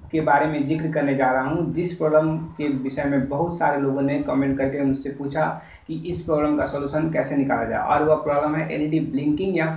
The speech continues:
फ्लिंकरिंग। ठीक है, अ, तो मैं उसके बारे में आज वीडियो आपको देने जा रहा हूं और उम्मीद है कि यह वीडियो आपके लिए लाभदायक सिद्ध होगा। तो चलिए शुरू करते हैं।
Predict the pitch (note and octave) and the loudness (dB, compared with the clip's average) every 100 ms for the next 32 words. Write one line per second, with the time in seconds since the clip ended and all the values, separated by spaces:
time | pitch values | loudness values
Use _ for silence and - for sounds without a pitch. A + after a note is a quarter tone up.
0 | - - D#3 D3 A#2 - - - _ _ | -8 -2 2 2 0 -6 -12 -20 _ _
1 | - E3 G3+ G3+ - - _ C#3+ C#3+ C#3 | -8 -2 -2 -4 -12 -20 _ 0 0 2
2 | D#3+ D#3 - - - D3 D3 - D#3 D3+ | 2 2 2 -6 -4 0 2 0 4 6
3 | D3 D3+ D3 C#3+ C3+ D#3 D#3 D#3 D3 D3+ | 6 6 4 4 0 4 4 4 0 2
4 | D#3 D3+ D#3+ F3+ - D#3 D3+ D3+ G3 F3+ | 4 6 4 2 4 2 4 2 4 2
5 | F3+ F3+ D#3 D3+ D#3 C#3+ D3 D3 D#3 - | 0 -4 -2 2 2 2 0 2 2 0
6 | C#3 D#3+ D#3+ B2+ B2+ B2+ C3+ C3+ C3+ C3+ | 0 0 0 0 0 0 0 -4 -4 0
7 | D#3 D3+ C3+ B2+ - A#2+ - G#2 G#2+ - | 0 0 -4 -4 -4 -8 -8 -10 -12 -20